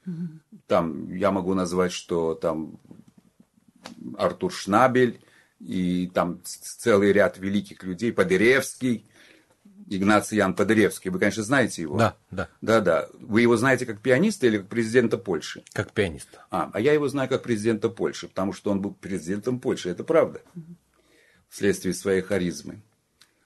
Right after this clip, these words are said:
Speaker 2: Вот. И это, бу-, вот это, эти были два, э, два, два, дв-, два великих ученика Черни, потому что он себя вот,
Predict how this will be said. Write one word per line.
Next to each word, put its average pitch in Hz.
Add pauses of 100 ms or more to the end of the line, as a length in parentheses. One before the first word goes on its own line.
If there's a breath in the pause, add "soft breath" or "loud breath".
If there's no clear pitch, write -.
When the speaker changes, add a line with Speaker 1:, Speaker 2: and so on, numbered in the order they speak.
Speaker 2:
Вот. 90
И 135
это, 180
бу-, 143
вот 147
это, 170
эти 143
были 131
два, 120
э, 104
два, 101
два, 120
дв-, 104
два 117
великих 110
ученика 104 (400)
Черни, 92
потому 90
что -
он 151
себя 131
вот, 131